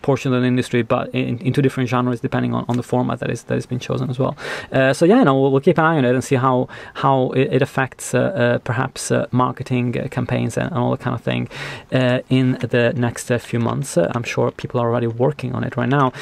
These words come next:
And finally, uh, Universal Music Group has agreed to settle,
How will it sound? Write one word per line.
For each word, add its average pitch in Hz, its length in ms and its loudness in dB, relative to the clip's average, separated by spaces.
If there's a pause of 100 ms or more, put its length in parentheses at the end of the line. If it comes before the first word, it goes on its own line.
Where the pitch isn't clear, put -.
(180)
And 156 240 2
finally, 262 460 6
uh, 151 300 4
Universal 156 600 4
Music 156 200 4
Group 151 220 6
has 139 200 2
agreed 139 340 2
to 143 220 4
settle, 147 520 0